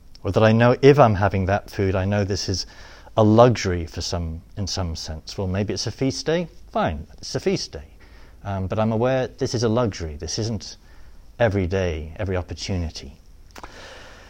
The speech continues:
Costs that I regard as too expensive. Um, you know, it can be a scandalous sight to see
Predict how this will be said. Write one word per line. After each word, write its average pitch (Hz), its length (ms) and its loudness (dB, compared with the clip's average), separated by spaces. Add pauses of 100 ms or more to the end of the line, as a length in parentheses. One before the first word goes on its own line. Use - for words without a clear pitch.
(2000)
Costs - 840 0
that 113 100 -2
I 113 60 2
regard 110 480 2
as 104 140 -2
too - 160 -6
expensive. 110 720 -8 (1600)
Um, 92 260 -16 (2000)
you 117 80 -8
know, 113 60 -4
it 107 60 -12
can 123 100 -4
be 131 60 0
a 120 60 0
scandalous 147 580 -2
sight 123 440 -4
to - 120 -12
see 95 440 -6